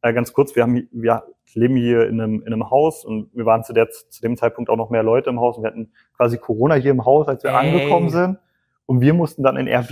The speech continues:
Speaker 2: Stimmt.
Speaker 1: hier ausweichen und
Speaker 2: Ja.
Speaker 1: waren dann noch eine Woche in einem Airbnb, äh,
Speaker 2: Also mü-, müsst ihr euch
Speaker 1: untergebracht.
Speaker 2: mal vorstellen, ich wollte zurück in mein Haus
Speaker 1: <laughs>
Speaker 2: und dann haben
Speaker 1: Ja,
Speaker 2: die
Speaker 1: ja.
Speaker 2: Leute, die ich grad dort hatte, weil wir hatten aus dem Team noch
Speaker 1: Ja,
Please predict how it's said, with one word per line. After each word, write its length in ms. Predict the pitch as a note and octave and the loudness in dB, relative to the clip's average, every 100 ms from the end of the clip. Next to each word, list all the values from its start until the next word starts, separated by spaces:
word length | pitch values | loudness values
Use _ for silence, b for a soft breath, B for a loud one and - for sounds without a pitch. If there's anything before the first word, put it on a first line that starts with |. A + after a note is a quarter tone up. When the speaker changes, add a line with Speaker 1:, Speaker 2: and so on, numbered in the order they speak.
| C3 A#2+ | 0 0
Speaker 2:
Stimmt. 80 | B2+ D#3+ | 0 0
Speaker 1:
hier 160 | F3+ F3+ | 0 2
ausweichen 760 | E3+ E3+ D#3+ D#3+ E3 F#3 G3 - _ _ _ - | 0 0 0 0 -2 -8 -10 -12 _ _ _ -2
und 100 | C3+ | 2
Speaker 2:
Ja. 340 | B2+ C3+ B2 B2+ | 2 2 -2 0
Speaker 1:
waren 180 | B2+ | 0
dann 80 | D3+ | 0
noch 140 | C#3+ C#3 | -2 -4
eine 120 | A#2+ | -2
Woche 220 | C3+ D#3+ | -2 -2
in 100 | C#3 | -2
einem 100 | B2 | -2
Airbnb, 460 | B2 A#2+ B2 B2+ A2+ | 0 -2 0 -2 -2
äh, 280 | C#3 G3 G3+ _ | -6 -8 -10 _
Speaker 2:
Also 220 | C3+ C#3 | 0 2
mü-, 60 | D#3 | 2
müsst 120 | C#3+ | 2
ihr 40 | D#3 | 0
euch 60 | |
Speaker 1:
untergebracht. 260 | D#3+ F3 F#3+ | 2 0 0
Speaker 2:
mal 100 | D#3+ | -4
vorstellen, 460 | - E3 B3 C3 B2 | 0 0 0 -4 -6
ich 100 | B2 | -4
wollte 120 | C#3+ | -4
zurück 300 | - D3 G3+ | -6 -12 -12
in 100 | C#3 | -6
mein 260 | C#3+ F3+ E3+ | -2 -2 -2
Haus 440 | F3 D3 F#3+ - | -4 -4 -6 -4
Speaker 1:
<laughs> 960 | C#3 - - - - - - _ _ - | -2 -2 0 0 0 -2 -4 _ _ -6
Speaker 2:
und 100 | D#3 | -4
dann 100 | E3 | 0
haben 140 | D#3+ A2+ | 0 2
Speaker 1:
Ja, 80 | A2+ | 4
Speaker 2:
die 100 | A2+ | 4
Speaker 1:
ja. 140 | A2+ | 2
Speaker 2:
Leute, 340 | B2 D3+ F#3+ E3+ | 2 2 0 -6
die 80 | D#3+ | -10
ich 120 | - | -2
grad 260 | C#3+ D3 | -2 0
dort 280 | C#3+ G#3 - | 2 2 2
hatte, 220 | D3 C#3 C3 | -2 0 0
weil 120 | C#3 | 0
wir 80 | E3 | 0
hatten 200 | F#3 F3+ | -4 -2
aus 220 | B2+ D3+ | -4 -4
dem 120 | C#3 | -8
Team 420 | - - A3 B3 D3 | -16 -12 -10 -6 -2
noch 120 | A#2+ | 2
Speaker 1:
Ja, 280 | A2+ A2+ | 2 0